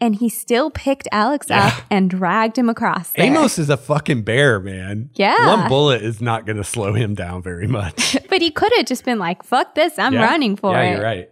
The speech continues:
Speaker 2: You're right. Yeah, I actually, the first time we saw that, I was confused and I thought Alex had gotten shot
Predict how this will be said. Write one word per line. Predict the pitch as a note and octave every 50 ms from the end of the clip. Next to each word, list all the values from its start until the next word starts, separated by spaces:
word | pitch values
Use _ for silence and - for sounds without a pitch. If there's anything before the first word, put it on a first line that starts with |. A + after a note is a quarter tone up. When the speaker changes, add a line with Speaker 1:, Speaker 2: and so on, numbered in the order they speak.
| _ _ _
Speaker 2:
You're | G#2+ G2+ G2+
right. | G#2 G#2+ G#2+ - - _ _ _ _ _ _ _ _ _ _ _ _ _ _
Yeah, | D3 E3 F#3+
I | E3+ C3 C#3+
actually, | C#3+ D3 F3+ G3 - - E3+ D3 C3
the | A#2 A#2
first | - - C#3+ D3+ D3
time | - E3+ C#3+ B2+
we | A#2+
saw | - - A#2+ G#2+ C3+
that, | D#3 D3 A#2 A2 F#2
I | G2+
was | A2+ A#2 -
confused | - A#2 G2 - - C#3+ D3+ C#3 B2
and | A#2 A2+
I | A2
thought | G#2+ - C3 A2 F#2+ F2
Alex | G#2 C3 E3 G#3+ E3 - -
had | B2 G2+
gotten | - G#2+ G2 E2 F#2+ F#2+
shot | - - - G#2+ F#2+ F#2 F#2+ F#2+ -